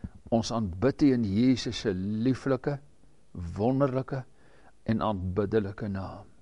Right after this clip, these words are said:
Amen. Nou vriende, ek nooi u om saam met my die woord van die Here te open weer by Eksodus veertien. En ek gaan so 'n bietjie vanmôre dit anders lees in die opsig dat ek gaan myself onderbreek, want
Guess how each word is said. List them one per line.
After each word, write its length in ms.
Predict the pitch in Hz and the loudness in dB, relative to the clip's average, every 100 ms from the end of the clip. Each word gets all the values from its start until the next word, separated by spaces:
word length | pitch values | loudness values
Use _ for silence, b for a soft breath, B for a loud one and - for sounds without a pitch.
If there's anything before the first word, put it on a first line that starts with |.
| - - - - - - - - - | -20 -20 -20 -20 -20 -20 -20 -16 -2
Amen. 800 | 127 127 113 95 90 117 101 85 78 - B B B B B B B - | 0 0 -2 -4 0 0 0 -6 -12 -18 B B B B B B B 0
Nou 80 | 139 | 4
vriende, 260 | 196 190 175 | 4 6 6
ek 80 | 147 | 8
nooi 240 | 160 196 160 | 12 12 12
u 120 | 170 | 8
om 80 | 156 | 8
saam 320 | - 170 160 | 4 4 4
met 60 | 139 | 4
my 40 | 147 | 4
die 100 | 131 | 4
woord 340 | 101 131 151 - | 4 6 6 4
van 160 | 147 | 2
die 100 | 127 131 | 6 6
Here 200 | 131 135 | 6 2
te 120 | 135 | 4
open 340 | 165 165 147 | 4 4 4
weer 240 | 113 143 170 | 6 6 6
by 340 | 131 139 127 - | 8 8 8 2
Eksodus 520 | 120 - 180 156 139 | -4 4 6 6 4
veertien. 800 | - - - 196 190 - 123 147 214 - - - - - - - b b b b b b b - | -2 -6 4 6 6 4 4 2 -6 -12 -20 -20 -20 -20 -20 -20 b b b b b b b 0
En 100 | 143 | 2
ek 140 | - | 4
gaan 140 | 202 | 4
so 120 | 170 185 | 6 6
'n 60 | |
bietjie 240 | 175 190 175 | 6 6 6
vanmôre 460 | 190 151 151 170 | 10 10 10 10
dit 180 | 147 120 | 6 2
anders 360 | - 180 185 123 | 4 6 6 6
lees 500 | 123 123 160 160 - | 4 8 8 8 4
in 100 | 131 | 4
die 140 | 127 175 | 8 10
opsig 460 | 156 - 160 113 | 8 6 4 6
dat 200 | 127 131 | 4 4
ek 100 | 127 | 2
gaan 160 | - 127 | 0 2
myself 440 | 123 - 160 160 | 2 6 6 6
onderbreek, 840 | 131 147 131 104 95 135 156 - | 4 4 4 4 4 6 6 4
want 420 | 110 131 127 - | 2 2 2 -4